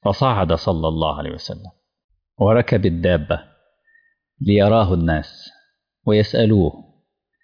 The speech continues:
شفقة عليهم ورأفة بهم ورحمة بهم.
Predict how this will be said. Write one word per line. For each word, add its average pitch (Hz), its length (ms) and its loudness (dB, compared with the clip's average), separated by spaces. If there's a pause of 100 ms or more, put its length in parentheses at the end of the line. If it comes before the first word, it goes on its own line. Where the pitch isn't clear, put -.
(140)
شفقة 127 560 -2
عليهم 78 500 -4 (120)
ورأفة 98 460 0 (100)
بهم 82 480 -10 (1000)
ورحمة 92 420 -4
بهم. 76 380 -6